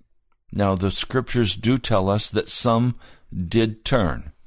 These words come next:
Simon the leper, when he was healed of leprosy and was confronted by Jesus, he turned.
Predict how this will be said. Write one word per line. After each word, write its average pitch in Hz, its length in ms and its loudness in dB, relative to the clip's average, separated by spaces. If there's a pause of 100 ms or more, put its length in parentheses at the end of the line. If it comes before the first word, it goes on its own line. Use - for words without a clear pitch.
(1160)
Simon 95 520 2
the 101 80 4
leper, 110 440 2
when 82 200 0
he 104 160 0
was 87 240 0
healed 107 360 2
of 87 160 -2
leprosy 101 540 0
and 92 120 0
was 90 140 -2
confronted 98 600 -2
by 90 160 0
Jesus, 85 640 -4 (2500)
he 117 160 -2
turned. 87 540 -2